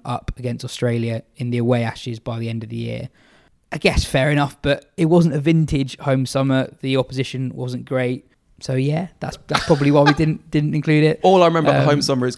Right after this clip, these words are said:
Speaker 2: Cook getting a, a rubbish hundred, but then scoring loads of runs after it, right?
Speaker 1: <laughs> Well, he scored the hundred at the Oval when his position was supposedly under threat,
Speaker 2: Yeah.
Speaker 1: and he got to a hundred 'cause Asif just tried to throw the ball to the keeper, but threw it over the keeper's head.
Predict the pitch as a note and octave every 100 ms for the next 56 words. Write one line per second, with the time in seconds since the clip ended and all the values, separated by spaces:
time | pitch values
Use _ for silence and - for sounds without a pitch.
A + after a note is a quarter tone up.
0 | - - A#2+ C3+ B2+ B2+ - B2 A#2 B2
1 | A#2 - A#2+ A2+ A2 - _ - A#2+ A2+
2 | A2 - A#2+ A#2+ A#2+ A#2 A#2 A2+ A#2 A#2
3 | A#2 - A#1 - _ - C3 D#3 - -
4 | _ _ _ _ _ - D#3 - G#3 F#3+
5 | F#3 E3 D3+ D#3 D#3 C3 C3 C3 B2+ C3+
6 | B2+ B2+ C3+ C3+ - B2+ A#2+ A#2+ B2+ A#2+
7 | A#2+ A#2+ A2+ - A#2 A2+ - B2+ B2 -
8 | - A#2 B2 A2+ A2 A#2+ A2 _ _ -
9 | B2 - A#2+ - - - - C3+ A#2 -
10 | A#2+ A2+ A2+ A2+ - - A#2 A#2 A2 -
11 | B2 A#2+ A#2+ A2+ - B2 G#2+ A#2 A2